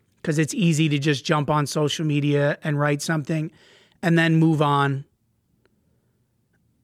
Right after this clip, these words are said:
And so that was my immediate thought here. And I'm not saying I'm right by thinking that's unauthentic, inauthentic.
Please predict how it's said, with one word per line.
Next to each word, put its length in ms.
And 180
so 220
that 180
was 160
my 160
immediate 520
thought 420
here. 540
And 100
I'm 100
not 160
saying 280
I'm 160
right 360
by 160
thinking 560
that's 280
unauthentic, 800
inauthentic. 640